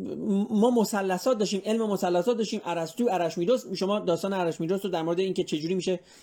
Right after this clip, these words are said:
حجم یک جسم، اه، اصطلاحاً بدون شکل خاصی رو، اه، سنجید،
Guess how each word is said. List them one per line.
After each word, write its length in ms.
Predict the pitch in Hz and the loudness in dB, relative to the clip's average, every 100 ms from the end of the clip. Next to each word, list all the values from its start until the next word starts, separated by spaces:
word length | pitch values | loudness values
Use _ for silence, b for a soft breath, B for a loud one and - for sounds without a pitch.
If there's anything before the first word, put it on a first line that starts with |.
| B | B
حجم 300 | - 220 208 | -2 -2 0
یک 280 | 196 190 165 | 0 -2 -2
جسم، 320 | 175 196 196 | -2 0 0
اه، 180 | 190 175 - b b b _ _ - | 0 -2 -4 b b b _ _ -2
اصطلاحاً 600 | 151 143 147 156 151 175 170 143 143 147 139 135 135 135 139 | 0 0 0 0 0 0 -2 -4 -4 -2 -2 -4 -4 -4 2
بدون 520 | 156 147 160 160 151 | 2 2 2 2 0
شکل 320 | 143 165 - 147 | 0 -2 -2 -2
خاصی 380 | - 170 - | -2 -2 -4
رو، 200 | 127 117 - b b b b - | -4 -4 -6 b b b b -4
اه، 140 | 147 | -2
سنجید، 600 | 139 190 160 151 170 139 | 0 -2 -4 -2 -2 -4